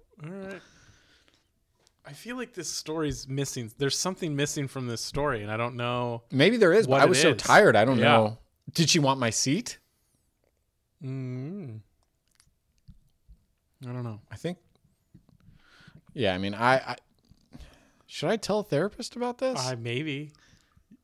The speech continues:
Speaker 2: I don't care. That's the thing. I don't care. Okay, enough of that creepy story.
Speaker 1: Yeah, we
Speaker 2: You know what's a
Speaker 1: don't
Speaker 2: good one?
Speaker 1: Hmm.
Speaker 2: Uh, tell me what this quote is from.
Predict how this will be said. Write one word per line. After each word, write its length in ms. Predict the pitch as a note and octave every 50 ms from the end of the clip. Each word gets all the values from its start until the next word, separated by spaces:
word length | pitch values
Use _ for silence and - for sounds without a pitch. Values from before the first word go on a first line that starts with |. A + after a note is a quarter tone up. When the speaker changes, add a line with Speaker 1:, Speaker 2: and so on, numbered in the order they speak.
| _ -
Speaker 2:
I 120 | E3+ G3+
don't 200 | B3+ D#4+ D#4+ -
care. 420 | - - D#3+ G3+ G3+ A#2 - - _ -
That's 200 | E3+ F#3+ F#3+ -
the 80 | A3 E3+
thing. 380 | - G#3+ G3+ D3 G2+ F2 - _ _ _ _ _ _ _ - -
I 140 | D3+ D#3
don't 180 | D#3+ F3 E3+ -
care. 320 | - - B2+ A#2+ F#2 - _ _ _ _ _ - B2+
Okay, 220 | A#2+ - G#2+ G2 A2+
enough 220 | A#2 C3 C3+ B2+
of 80 | B2+ A2
that 260 | G#2 G2 F#2+ - -
creepy 320 | - - G#2+ G2 - G2+
story. 400 | - - - G#2 G2+ G2+ G#2 G#2 - - - - - - -
Speaker 1:
Yeah, 240 | D3+ C#3+ B2 A2
we 60 | A2 B2
Speaker 2:
You 40 | F3
know 60 | G3
what's 120 | G#3+ G3
a 40 | F3+
Speaker 1:
don't 100 | D3+ D3
Speaker 2:
good 40 | C#3+
one? 180 | F3 G#3 A3+ F#3+ - - -
Speaker 1:
Hmm. 200 | - D3+ C#3 A2 F#2 E2 - - - - _ _ _ _ - _ _ _ _ - _ _ - - - - - - - - -
Speaker 2:
Uh, 120 | D3+ C#3
tell 160 | C#3 - E3+
me 100 | F#3+ A3 G#3+
what 160 | G3 F3 -
this 140 | D3 C#3+ -
quote 240 | - C3 A2+ G2+
is 100 | F#2+ F2
from. 320 | - - G2 F2 E2 D2